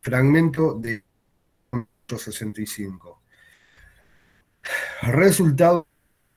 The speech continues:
predomina la forma del mensaje, porque hay una preocupación especial para que produzca placer estético, y una retórica del tipo poético al emplear las palabras en sentido figurado.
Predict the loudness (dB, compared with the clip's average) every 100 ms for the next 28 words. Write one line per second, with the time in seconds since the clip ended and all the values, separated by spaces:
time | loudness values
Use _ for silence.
0 | _ _ _ _ _ _ _ -12 -4 -2
1 | 0 2 4 6 4 2 0 0 2 4
2 | 2 0 2 4 4 4 2 -2 -6 -6
3 | -8 -16 -20 _ _ _ _ _ _ 0
4 | 2 4 6 6 6 4 4 2 0 -2
5 | -2 -2 -2 -2 -2 -4 -4 -8 -4 0
6 | 0 2 0 -2 -4 -4 -4 -4 -4 -4
7 | -4 -6 -6 -4 -4 0 2 2 0 -6
8 | -12 -18 _ _ _ 0 4 4 4 2
9 | 2 2 2 2 0 0 0 -2 -2 -4
10 | -4 -4 -2 -4 -4 -4 -4 -6 -6 -6
11 | -6 -6 -6 -4 -4 -6 -10 _ _ -4
12 | -4 -2 -6 -4 -6 -6 -8 -8 -6 -4
13 | -4 -4 -4 -8 -14